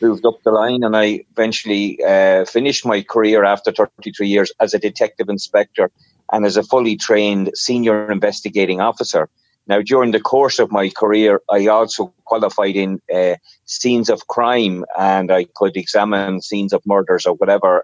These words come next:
Uh, I was fully qualified in that as well. So it gave me a good base to, to be,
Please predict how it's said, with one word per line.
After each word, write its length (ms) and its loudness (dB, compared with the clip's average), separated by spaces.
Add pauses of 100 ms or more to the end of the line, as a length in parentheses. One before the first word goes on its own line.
(120)
Uh, 140 2
I 220 0
was 160 -10
fully 300 -4
qualified 540 -2
in 60 -6
that 180 2
as 160 -4
well. 340 4 (560)
So 380 4
it 140 -4
gave 160 2
me 120 2
a 60 0
good 260 0
base 540 2 (100)
to, 320 2
to 140 -4
be, 400 -2